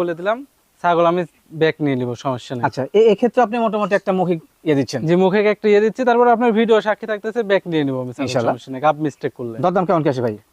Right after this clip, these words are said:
Speaker 1: এটার দরদাম পড়বে ফিক্স দাম একুশ হাজার টাকা ভাই।
Speaker 2: একুশ হাজার টাকা একই দাম, হ্যাঁ?
Speaker 1: জি, একবারে ফিক্স দাম।
Speaker 2: সাদ ভাই।
Speaker 1: জি ভাই।
Speaker 2: এবার কি নিস না এটা?
Speaker 1: এটা তোতাপুরি ছাগল ভাই।
Speaker 2: তোতাপুরি, বাহ, বেশ সুন্দর, বড় সহ সাইজ একবারে।
Speaker 1: আজকের ভিডিও সর্বোচ্চ বড়
Speaker 2: সর্বোচ্চ
Speaker 1: ছাগল।
Speaker 2: ছাগল। সেয়াও তো বড়
Speaker 1: আজকের
Speaker 2: ভাই,
Speaker 1: ভিডিও
Speaker 2: সেয়াও তো
Speaker 1: বলতে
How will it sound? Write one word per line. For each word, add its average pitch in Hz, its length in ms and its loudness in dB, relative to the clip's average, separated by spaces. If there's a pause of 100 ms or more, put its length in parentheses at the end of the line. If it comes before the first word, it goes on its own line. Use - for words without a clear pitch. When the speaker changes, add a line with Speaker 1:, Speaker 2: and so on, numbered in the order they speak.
(120)
Speaker 1:
এটার 180 220 2
দরদাম 185 300 2
পড়বে 180 280 2
ফিক্স 185 240 0
দাম 185 120 0 (140)
একুশ 175 260 -2
হাজার 143 220 -2
টাকা 123 140 -4
ভাই। 123 200 -8
Speaker 2:
একুশ 165 200 -2
হাজার 160 220 2
টাকা 190 140 -2 (200)
একই 160 200 0
দাম, 123 180 0
হ্যাঁ? 208 200 2
Speaker 1:
জি, 147 60 0 (180)
একবারে 151 300 -2
ফিক্স - 240 -6
দাম। 113 120 -8 (140)
Speaker 2:
সাদ 170 220 2
ভাই। 202 140 4 (320)
Speaker 1:
জি 160 160 0
ভাই। 147 160 0 (140)
Speaker 2:
এবার 190 140 2
কি 190 100 0
নিস 139 120 0
না 143 120 -2
এটা? 180 120 0 (180)
Speaker 1:
এটা 160 180 0
তোতাপুরি 170 520 2
ছাগল 123 200 -2
ভাই। 113 80 -4
Speaker 2:
তোতাপুরি, 107 300 -8 (220)
বাহ, 117 120 0 (280)
বেশ 143 220 0
সুন্দর, 135 220 0 (260)
বড় 151 180 4
সহ 185 140 0
সাইজ 151 200 2
একবারে। 117 200 -2 (400)
Speaker 1:
আজকের 190 420 2
ভিডিও 202 200 4 (100)
সর্বোচ্চ 180 300 2 (100)
বড় 135 200 2
Speaker 2:
সর্বোচ্চ 147 280 0
Speaker 1:
ছাগল। 131 100 -4
Speaker 2:
ছাগল। 110 200 -4 (520)
সেয়াও 233 320 2
তো 214 100 2
বড় 156 60 4
Speaker 1:
আজকের 196 100 4
Speaker 2:
ভাই, - 100 2
Speaker 1:
ভিডিও 214 140 2
Speaker 2:
সেয়াও 175 120 4
তো 226 60 2
Speaker 1:
বলতে 233 140 0